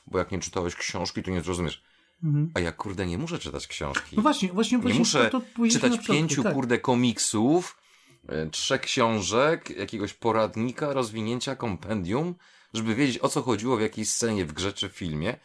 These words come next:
Speaker 1: bo to tak nie działa. Tak
Speaker 2: Tak.
Speaker 1: samo jak wszystkie akcje w stylu,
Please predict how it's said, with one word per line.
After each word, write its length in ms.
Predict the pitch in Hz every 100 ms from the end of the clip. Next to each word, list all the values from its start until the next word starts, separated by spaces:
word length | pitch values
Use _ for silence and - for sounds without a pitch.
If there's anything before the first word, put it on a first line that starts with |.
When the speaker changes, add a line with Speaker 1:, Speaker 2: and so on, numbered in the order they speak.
| _ -
Speaker 1:
bo 120 | 120
to 140 | 127 147
tak 260 | 98 90
nie 120 | 123 131
działa. 300 | 165 147 92
Tak 140 | 92
Speaker 2:
Tak. 80 | 147
Speaker 1:
samo 220 | 110 101
jak 200 | 95 95
wszystkie 380 | - 98 - 95
akcje 240 | 98 -
w 40 | 107
stylu, 360 | - 110 107